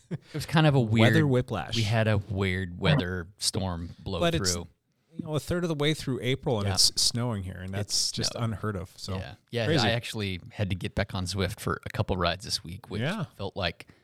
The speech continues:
Speaker 1: defeat.
Speaker 2: Yeah. <laughs> So going back to the flogging ride, that was good times?
Speaker 1: It was good times. Um, I, some big,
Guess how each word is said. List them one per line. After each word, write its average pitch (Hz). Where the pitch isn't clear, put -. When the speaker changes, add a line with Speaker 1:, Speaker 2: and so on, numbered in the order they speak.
Speaker 1:
defeat. -
Speaker 2:
Yeah. 95
<laughs> -
So 139
going 160
back 160
to -
the 139
flogging 127
ride, 113
that 117
was 117
good 123
times? 147
Speaker 1:
It 165
was 170
good 175
times. 165
Um, 135
I, 156
some 143
big, 147